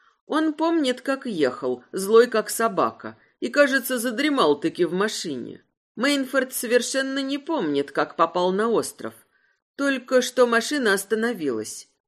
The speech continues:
и Гаррет поспешил навстречу. «Пока никто еще не знает, но ты же понимаешь, какой это будет скандал». От Гаррета пахло кофе и сигарой,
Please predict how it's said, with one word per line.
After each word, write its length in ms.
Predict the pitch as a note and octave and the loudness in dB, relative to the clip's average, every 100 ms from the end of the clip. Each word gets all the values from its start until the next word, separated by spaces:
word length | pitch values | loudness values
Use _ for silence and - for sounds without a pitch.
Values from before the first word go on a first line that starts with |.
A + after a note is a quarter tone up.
| - | -8
и 120 | C4+ | -2
Гаррет 480 | B3+ E4 D#4+ D#4 - | 4 4 4 0 -4
поспешил 500 | G#3+ - G3+ A#3 B3+ | -4 -2 0 2 2
навстречу. 840 | A#3 G3+ - - C#3 - - A2 _ _ _ _ _ | 2 0 -4 -4 -4 -4 -12 -14 _ _ _ _ _
«Пока 360 | - D#3+ - F#3 | 4 4 6 6
никто 480 | F3+ F3+ F3+ - G3+ | 8 6 4 10 12
еще 260 | F3+ - | 12 8
не 160 | F#3 F3+ | 4 4
знает, 640 | D#3 F#3+ G3 A#2 G#2+ - - | 4 4 4 2 -2 -12 -6
но 160 | C#3+ E3+ | 0 4
ты 140 | A3+ | 6
же 120 | F3 | 4
понимаешь, 640 | - G3 F#3 F3 G#3 A3+ - | 6 6 6 6 6 4 4
какой 380 | G3 F#3+ F#3+ | 2 6 6
это 160 | E3+ F#3 | 6 4
будет 340 | D#3+ F3 F3 | 4 2 2
скандал». 720 | - - G3 F#3+ C3+ A2+ A2 - _ _ _ _ _ | 0 0 0 0 -2 -2 -6 -12 _ _ _ _ _
От 260 | D#3+ E3+ E3+ | -2 -2 2
Гаррета 460 | E4 F4+ F4+ D#4+ | 4 4 2 -2
пахло 420 | C#4+ C#4 D4 D4+ | 0 0 0 -2
кофе 480 | C#4+ A#3+ A#3+ A#3+ B3 | -2 0 0 0 -4
и 20 | |
сигарой, 720 | A#3+ C4 A3+ C#3 G#2+ G#2+ G#2+ | -4 -4 -4 -2 -2 -4 -8